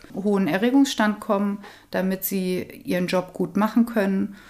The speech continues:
Und das ist zum Beispiel etwas, was ich immer wieder häufig beobachte, dass Menschen sich mit diesen genetischen Vorbelastungen, sage ich jetzt mal, nicht auseinandersetzen.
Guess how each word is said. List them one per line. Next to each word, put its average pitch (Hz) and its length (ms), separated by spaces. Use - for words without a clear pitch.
Und 185 680
das 247 240
ist 285 160
zum 214 160
Beispiel 196 460
etwas, 175 440
was 170 180
ich - 200
immer 208 260
wieder 185 300
häufig 196 400
beobachte, 180 560
dass 175 240
Menschen 175 320
sich 185 180
mit 185 160
diesen 185 500
genetischen 180 1000
Vorbelastungen, 175 1120
sage 165 260
ich 165 140
jetzt 170 200
mal, 170 360
nicht 196 240
auseinandersetzen. 202 920